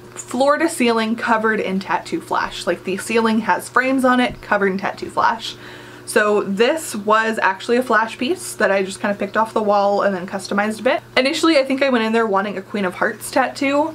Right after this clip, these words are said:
but since I was a walk-in and it would have just been too much, I went with this, and I actually really love this. It was originally a suit of aces. I changed it to queens and I put Lady Luck.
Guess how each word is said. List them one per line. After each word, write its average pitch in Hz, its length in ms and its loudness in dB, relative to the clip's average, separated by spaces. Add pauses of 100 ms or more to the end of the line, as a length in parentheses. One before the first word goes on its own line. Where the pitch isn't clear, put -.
but - 180 0
since 202 160 -2
I 180 80 4
was 190 100 0
a 196 60 2
walk-in 247 680 2 (320)
and 185 800 0
it 202 80 4
would 180 120 6
have 196 140 -2
just - 180 -14
been 180 300 0
too 190 200 -4
much, - 460 0 (520)
I 185 100 2
went 180 180 2
with 196 140 -6
this, 330 400 2
and 208 80 2
I 190 40 2
actually 190 420 0 (100)
really 180 240 2
love 143 220 0
this. 285 400 -2 (240)
It 262 60 4
was 294 100 4
originally 269 480 2
a 254 40 2
suit 240 200 -2
of 202 80 2
aces. 285 480 0
I 220 100 0
changed 233 320 -2
it - 80 -14
to - 60 -12
queens 247 420 4
and 196 80 0
I - 20 0
put 190 200 -2
Lady 185 240 2
Luck. 269 460 0